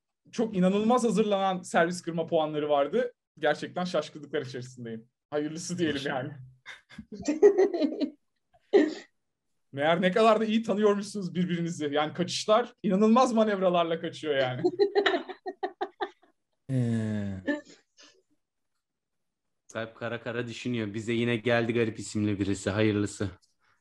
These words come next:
Speaker 3: Tamam.
Speaker 1: Hazır mısın Gökalp?
Speaker 3: Hazırım.
Speaker 1: Başladım.
Speaker 3: Ee, Stahovski nereli?
Speaker 4: Ee, Ukrayna.
Speaker 3: Tamam. Oradan bir kadın.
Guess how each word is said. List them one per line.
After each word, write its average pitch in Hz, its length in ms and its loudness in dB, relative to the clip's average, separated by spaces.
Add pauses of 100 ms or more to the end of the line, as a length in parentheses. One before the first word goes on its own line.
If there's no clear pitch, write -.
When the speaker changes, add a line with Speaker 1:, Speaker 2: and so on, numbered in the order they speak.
(400)
Speaker 3:
Tamam. 107 360 2 (600)
Speaker 1:
Hazır 175 220 -4
mısın 220 240 -4
Gökalp? 156 300 -4 (260)
Speaker 3:
Hazırım. 135 500 2 (420)
Speaker 1:
Başladım. 175 720 -2 (640)
Speaker 3:
Ee, 120 400 6
Stahovski 160 800 2
nereli? 165 420 0 (880)
Speaker 4:
Ee, 127 340 2 (460)
Ukrayna. 156 560 6 (280)
Speaker 3:
Tamam. 127 400 -2 (260)
Oradan 156 500 4
bir 156 300 -2
kadın. 131 460 -2